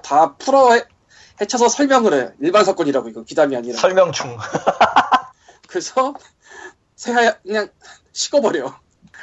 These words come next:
Speaker 1: 막 나, 나를 놀라게 하는 기담을 들려주면 엄청난 뭘 주겠소라고 시작을 하는데 실제로 "우와, 굉장하다." 하는데 설명을 듣고 식어버려.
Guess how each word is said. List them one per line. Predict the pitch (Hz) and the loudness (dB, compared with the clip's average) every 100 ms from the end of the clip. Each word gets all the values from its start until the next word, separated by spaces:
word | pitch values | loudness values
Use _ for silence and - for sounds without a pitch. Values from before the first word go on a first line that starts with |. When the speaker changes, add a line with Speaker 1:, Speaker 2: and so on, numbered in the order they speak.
| - _ _ | -20 _ _
Speaker 1:
막 | - 135 | -10 -2
나, | 127 | 2
나를 | 131 143 175 190 | 6 6 6 4
놀라게 | 151 165 214 202 202 | 2 2 4 4 4
하는 | 190 175 | 2 -4
기담을 | - 160 175 175 | -6 -2 -2 -2
들려주면 | 160 165 160 160 | -4 -6 -6 -8
엄청난 | 131 170 220 214 190 170 | -6 -8 -4 0 0 0
뭘 | 147 156 147 | -2 -4 -4
주겠소라고 | - 165 - 160 147 147 | 0 0 2 0 0 0
시작을 | 185 180 170 | 2 4 2
하는데 | 147 147 208 226 233 | 0 2 2 2 -4
실제로 | - 220 220 208 196 _ _ - _ - | -12 0 2 4 2 _ _ -20 _ -4
"우와, | 170 202 190 | 2 2 2
굉장하다." | 170 185 180 175 | 0 2 4 6
하는데 | 175 165 180 | 4 4 0
설명을 | 190 226 226 208 | 0 0 2 2
듣고 | 151 139 190 | 0 -2 -2
식어버려. | 175 226 247 156 | -2 0 0 0